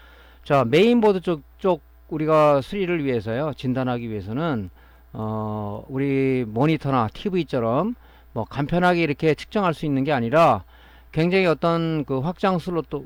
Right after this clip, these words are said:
또 미세하게 그 핀들이 많고 해서 잘못하면 쇼트를 일으킬 확률이 높죠. 그래서 이런 우리가 이제 기본적인 지그가 필요합니다. 지금 우리가 이제 고장 수리를 들어가기 전에 이제 이런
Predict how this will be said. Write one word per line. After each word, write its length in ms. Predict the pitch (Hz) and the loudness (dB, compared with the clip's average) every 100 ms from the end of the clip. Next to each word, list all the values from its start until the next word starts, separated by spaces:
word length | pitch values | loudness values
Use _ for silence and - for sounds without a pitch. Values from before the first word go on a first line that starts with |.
| - | -10
또 140 | - 170 | -4 -2
미세하게 760 | 131 151 165 151 135 156 175 - | -2 0 4 4 4 2 0 -2
그 240 | 127 120 - | -4 -4 -4
핀들이 340 | 196 170 160 | -4 -4 -2
많고 600 | 135 107 - 120 151 156 | -2 -2 -2 -2 0 -2
해서 280 | 113 135 131 | -4 -4 -4
잘못하면 460 | 127 139 131 156 | -2 -2 -2 -2
쇼트를 380 | 151 214 196 196 | 0 -2 0 -2
일으킬 340 | 160 143 - 131 | -2 -4 -4 -2
확률이 300 | 120 120 135 | -2 -2 -4
높죠. 540 | 104 - 113 107 90 | -6 -6 -4 -4 -6
그래서 440 | - 104 104 147 190 - - - - | -8 -8 -4 -4 -6 -14 -20 -20 -6
이런 240 | 131 165 | -2 0
우리가 360 | 147 131 147 143 | 0 0 0 0
이제 240 | 123 123 | -2 -4
기본적인 480 | 117 127 135 135 147 | -6 -4 -4 -2 -4
지그가 340 | - 127 117 135 | -6 -8 -6 -8
필요합니다. 720 | - 135 147 113 98 90 - - - - - | -8 -8 -8 -8 -10 -10 -14 -20 -20 -20 -18
지금 560 | - 170 180 185 123 90 - - - - - - - - - - - - - | -8 -2 0 0 -4 -8 -18 -20 -20 -20 -20 -20 -20 -20 -20 -20 -20 -14 -2
우리가 200 | 170 190 | 2 4
이제 200 | 180 180 | 4 2
고장 360 | 165 185 196 | 2 2 2
수리를 240 | 170 190 180 | 2 0 2
들어가기 300 | 165 156 139 | 4 2 2
전에 260 | 143 170 | 0 0
이제 200 | 143 139 | 0 -2
이런 480 | 135 143 143 123 | -2 -2 0 -2